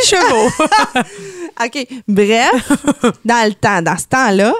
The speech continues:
Speaker 2: les gens avaient pas l'eau courante chez eux et ça donne qu'il y en a beaucoup dans Hochelaga Maisonneuve, une
Speaker 1: Mhm.
Speaker 2: concentration de bains publics. Fait que tu pouvais arriver là,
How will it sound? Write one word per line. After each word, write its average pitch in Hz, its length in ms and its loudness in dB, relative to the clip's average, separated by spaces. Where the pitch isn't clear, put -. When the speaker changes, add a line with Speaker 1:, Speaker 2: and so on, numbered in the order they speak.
Speaker 2:
les 214 220 2
gens 262 240 2
avaient 190 220 2
pas 285 180 2
l'eau 269 160 6
courante 240 500 2
chez 202 400 0
eux 233 180 2
et 247 280 0
ça 190 400 -2
donne 208 340 2
qu'il 190 220 -2
y 165 80 2
en 170 80 0
a 170 60 2
beaucoup 180 200 -6
dans 175 200 2
Hochelaga 165 400 0
Maisonneuve, 170 600 2
une 240 80 0
Speaker 1:
Mhm. 185 60 -6
Speaker 2:
concentration 185 680 -2
de 180 160 2
bains 180 260 0
publics. 190 380 -2
Fait 226 140 -2
que - 100 -16
tu - 80 -16
pouvais 214 200 -2
arriver 285 320 2
là, 190 320 4